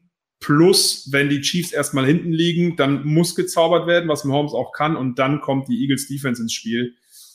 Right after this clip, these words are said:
mit Pass Rush, mit auch einer sehr, sehr guten Secondary. Deswegen glaube ich, es wird ein knappes Spiel, aber die Eagles werden sich knapp durchsetzen.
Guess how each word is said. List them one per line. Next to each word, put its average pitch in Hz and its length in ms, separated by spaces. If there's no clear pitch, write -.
mit 127 220
Pass 120 320
Rush, 113 320
mit 120 180
auch 110 120
einer 113 140
sehr, 113 180
sehr 117 80
guten 107 200
Secondary. 104 480
Deswegen 110 300
glaube 117 280
ich, 117 80
es 120 40
wird 131 140
ein 127 40
knappes 143 360
Spiel, 170 400
aber 127 240
die 123 160
Eagles 127 320
werden 117 220
sich - 380
knapp - 400
durchsetzen. 104 640